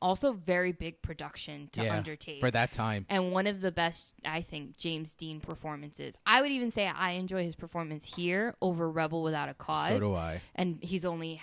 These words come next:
Speaker 1: he really only had three. But, um, very, very good. Uh, my number eight is nineteen fifty-eight with Gigi. And then I would say Cat on a Hot Tin Roof should have won for this movie.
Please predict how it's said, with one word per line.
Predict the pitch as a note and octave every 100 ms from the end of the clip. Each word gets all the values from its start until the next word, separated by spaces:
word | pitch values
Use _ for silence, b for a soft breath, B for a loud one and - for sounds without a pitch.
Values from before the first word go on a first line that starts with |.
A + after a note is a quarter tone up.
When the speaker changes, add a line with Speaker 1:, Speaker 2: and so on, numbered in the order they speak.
| - _
Speaker 1:
he | E3
really | D3 D#3 D3
only | C#3 D#3
had | D#3 D#3
three. | F#3 F#3+ D#3 F3+ B B B
But, | G3+ F#3 - F#3
um, | F3+ E3 D3+ D3+ D#3+ - - - -
very, | F3 G3 F#3+
very | F3 E3
good. | D#3+ C3+ - _ -
Uh, | F3+ E3+
my | F3 E3+
number | F3+ F3 E3+ -
eight | A3+ B3 B3 - -
is | F#3 F3
nineteen | F3+ F#3 F#3+ F#3+
fifty-eight | E3+ E3+ - G#3 A3
with | F3+ - - - E3+
Gigi. | E3+ G3 G3 C4 D#4+ - B B B -
And | F#3+
then | F3+
I | F3 F#3
would | G3
say | - F3+
Cat | E3+ - F3+ -
on | F3+ E3+
a |
Hot | - - F#3+ - -
Tin | F#3 E3 E3
Roof | F3 A3+ -
should | - C4+
have | C4+ B3+
won | C4+ C#4
for | C#4
this | C#4+ C#4+ C#4
movie. | C#4+ D4+ D4+